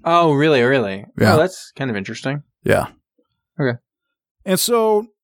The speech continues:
Speaker 2: everything was going fine. The exercise was going, and people expected the sub to return back to home because it needed repairs because it had leaking battery compartments, which is already not good.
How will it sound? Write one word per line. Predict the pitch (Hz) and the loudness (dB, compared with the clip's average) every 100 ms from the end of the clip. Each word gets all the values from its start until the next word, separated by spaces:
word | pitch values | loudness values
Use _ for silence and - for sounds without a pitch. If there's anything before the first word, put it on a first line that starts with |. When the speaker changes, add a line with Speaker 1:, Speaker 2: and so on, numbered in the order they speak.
| _ | _
Speaker 2:
everything | 190 277 320 294 | 0 0 0 0
was | 190 | 0
going | 156 147 147 131 | 2 2 2 0
fine. | - 127 117 123 | -2 0 2 2
The | 131 | 2
exercise | 135 - 139 151 135 | 0 -2 -2 0 0
was | 127 | -4
going, | 110 120 117 120 120 123 | -2 0 2 2 2 0
and | 120 117 117 110 | 0 0 0 -2
people | 170 165 | -4 -2
expected | 175 - 160 156 160 151 | -2 -2 -2 0 0 -2
the | 131 | -2
sub | - 147 139 139 | -2 -2 -2 -2
to | 135 | -4
return | 117 - 151 160 | -4 -2 -2 0
back | 151 156 | 0 0
to | - | -2
home | 123 117 117 | -2 0 0
because | 117 - 127 | -2 -4 -6
it | 131 | -4
needed | 151 190 190 | -2 -2 0
repairs | 170 - - 139 127 135 | 0 0 0 2 2 0
because | 120 123 131 | -2 -4 -4
it | 123 | -4
had | 117 120 117 | -2 -2 -2
leaking | 117 135 156 165 151 | -4 -4 -4 -2 -2
battery | 113 117 117 113 110 | 0 0 2 0 -2
compartments, | 110 107 107 95 101 - - _ _ | -6 -6 -6 -4 -8 -10 -18 _ _
which | - - | -12 -8
is | 117 - - _ _ _ _ _ - - | -8 -8 -14 _ _ _ _ _ -16 -4
already | 147 151 147 | 0 2 2
not | 135 117 | 2 0
good. | 110 104 98 | -2 -2 -4